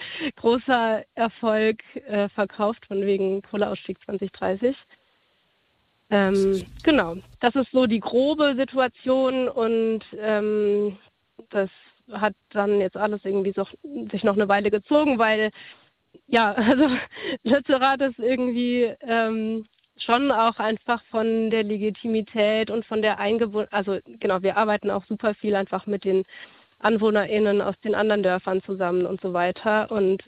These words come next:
eigentlich <laughs> merkt man schon eine Weile, dass, ähm, weder die Politik noch die Polizei noch irgendwie,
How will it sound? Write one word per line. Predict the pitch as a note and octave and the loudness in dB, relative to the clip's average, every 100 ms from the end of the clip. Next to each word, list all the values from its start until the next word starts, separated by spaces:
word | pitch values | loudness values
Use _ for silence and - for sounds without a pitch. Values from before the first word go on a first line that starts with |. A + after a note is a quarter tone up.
| - | -8
eigentlich | G#3+ G#3+ A3+ A3+ - C4+ | 0 2 4 2 -2 0
<laughs> | A#3 - | 2 4
merkt | C4 B3+ B3+ - | 6 6 4 0
man | A#3+ B3 A#3 - - - _ _ _ _ | 0 0 -2 -8 -20 -20 _ _ _ _
schon | C4+ B3+ | 0 2
eine | A#3 | 2
Weile, | A3 A#3 B3+ A#3+ | 2 2 2 2
dass, | A3+ A#3 - - A#3 | 2 -2 -6 -14 -6
ähm, | A3 A3 A3 G#3+ A3 - | 0 0 0 -2 -4 -6
weder | G#3+ A#3 B3+ | 0 2 2
die | A#3 A#3+ | 0 -2
Politik | - B3+ B3 A3 C#4 C#4+ C4+ | 0 0 0 0 2 2 2
noch | A#3+ A#3+ C4 - | 0 2 2 -2
die | - | -8
Polizei | A#3 C4 A#3 A#3+ - A#3+ B3 B3+ B3+ | -2 -2 0 -4 -2 0 2 2 0
noch | A#3+ B3 - - - | 2 0 -2 -16 -6
irgendwie, | G#3+ A#3+ A#3 A3+ A#3 A#3 A#3 | -2 0 0 -2 0 0 0